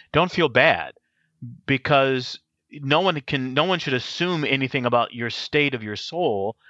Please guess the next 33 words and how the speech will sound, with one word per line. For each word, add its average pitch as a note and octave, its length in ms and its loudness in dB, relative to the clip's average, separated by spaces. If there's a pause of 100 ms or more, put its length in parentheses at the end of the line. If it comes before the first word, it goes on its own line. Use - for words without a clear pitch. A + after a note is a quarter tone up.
(300)
simply D#3+ 320 0
because B2 360 -2
you've B2 140 -4
chosen B2+ 320 -2
not A#2 160 0
to A#2+ 80 -6
go G#2+ 100 -2
to G#2 80 -2
Holy G2 200 -2
Communion. C3 420 -2
You A2+ 100 -2
may C3 80 4
have C#3 120 2
come C#3 180 -4
to C3+ 60 -2
Mass C3 220 2
late, C3 300 0 (580)
or A#2 80 4
maybe C3+ 200 4
you C#3 80 2
were C3+ 100 4
there C3+ 200 2
early, D3 300 2
but B2+ 140 -2
you've C3 140 -4
been C3+ 120 0
distracted B2+ 560 -2
through B2+ 160 -4
all A2+ 160 0
of G#2 60 -4
Mass. G#2+ 420 -2
You've A2 180 -6
got A2+ 340 2